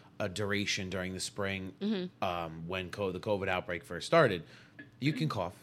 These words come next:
Speaker 1: You're human. It's
Speaker 2: I
Speaker 1: okay.
Speaker 2: know.
Speaker 1: This goddamn fly flying around in front of me, I swear to God.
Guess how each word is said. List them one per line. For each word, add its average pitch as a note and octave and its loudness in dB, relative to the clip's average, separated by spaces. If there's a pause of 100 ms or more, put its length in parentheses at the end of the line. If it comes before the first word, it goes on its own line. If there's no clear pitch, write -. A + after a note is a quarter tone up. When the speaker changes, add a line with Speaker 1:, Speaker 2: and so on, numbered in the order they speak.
Speaker 1:
You're A#2 -2
human. E2+ -6 (240)
It's - -12
Speaker 2:
I G#3+ 0
Speaker 1:
okay. G#3+ -2
Speaker 2:
know. F3+ -6 (200)
Speaker 1:
This - -10
goddamn - -16
fly C#2+ -10
flying - 2 (220)
around F2+ 4
in F#2+ 0
front F#2 -2
of F#2 -2
me, F2+ -2
I D2 -10
swear E2 -6
to F#2 -2
God. D#2 -8